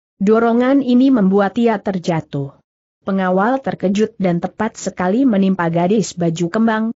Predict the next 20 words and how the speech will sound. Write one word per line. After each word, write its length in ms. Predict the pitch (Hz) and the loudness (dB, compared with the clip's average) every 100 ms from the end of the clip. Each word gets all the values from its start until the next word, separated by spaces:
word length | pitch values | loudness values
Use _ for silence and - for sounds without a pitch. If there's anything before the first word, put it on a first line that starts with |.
| _ 190 | _ -10
akan 320 | 190 196 196 | -4 -4 -2
tetapi 560 | 190 185 220 - 269 | -4 -2 -4 -2 0
begitu 480 | 285 247 262 262 254 | 0 2 0 -2 -4
ia 320 | 254 240 220 | 0 2 2
merangkul 640 | 202 180 170 175 233 226 208 | 0 0 -2 -2 0 0 0
dan 240 | 170 160 | -2 -2
terjelungup 640 | 220 202 202 214 202 196 180 | -4 -2 0 2 2 0 0
di 160 | 175 | -2
atas 400 | 160 - 160 - | -2 -4 -6 -2
mayat, 400 | 240 196 160 - | -2 0 -2 -4
pengemis 560 | - 233 208 202 254 - | -4 -2 0 0 -2 -4
itu 320 | 254 - 190 | -8 -4 -4
pun 160 | 196 190 | 0 0
menggerakkan 800 | 185 185 202 208 226 208 202 240 | 2 0 0 -2 -4 -2 -2 -2
tongkatnya 640 | 220 - 202 208 233 254 | -4 -4 -6 -2 -2 0
dan 320 | 220 180 170 | 0 0 0
retaklah 480 | 185 180 185 208 208 | -2 -4 -2 -4 -4
kepala 480 | 254 240 220 214 214 | -4 -2 0 0 -2
pengawal 480 | 226 175 170 170 156 | -2 0 0 0 -2
itu. 400 | 170 156 143 | -6 -6 -8